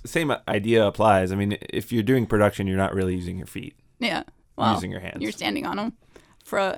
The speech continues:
Speaker 2: eighteen hours a day. <laughs>
Speaker 1: After you graduated, you start to get paid work as a P A and that sort of thing? And how did that, how did that work?
Speaker 2: Right after I graduated, I, I started teaching at American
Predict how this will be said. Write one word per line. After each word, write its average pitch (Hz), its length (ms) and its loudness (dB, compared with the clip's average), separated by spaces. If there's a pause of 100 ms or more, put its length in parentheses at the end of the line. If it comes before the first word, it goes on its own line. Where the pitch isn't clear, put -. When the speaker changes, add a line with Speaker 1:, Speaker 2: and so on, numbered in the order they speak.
Speaker 2:
eighteen 202 320 -6
hours 180 220 -2
a 175 60 -8
day. 196 320 -4 (440)
<laughs> - 1400 -4
Speaker 1:
After 120 400 2
you 98 200 -10
graduated, 104 560 0
you 95 80 -6
start 98 260 -4
to - 60 -14
get 92 240 -8 (220)
paid 120 200 2
work 107 340 2
as 92 120 -4
a - 20 -18
P 107 180 -8
A 95 360 -6
and 90 240 -14 (100)
that 104 160 -10
sort 127 160 -6
of 131 80 -6
thing? 143 220 -6
And 110 120 -8
how 98 120 -4
did 98 140 -4
that, 95 180 -6 (100)
how - 140 -8
did 92 140 -10
that 92 180 -8
work? - 240 -16 (680)
Speaker 2:
Right 269 180 0
after 349 220 0
I 233 40 0
graduated, 196 540 0
I, 170 360 0
I 180 100 0
started 185 280 -2
teaching 190 280 -6
at 170 60 -4
American 160 560 -6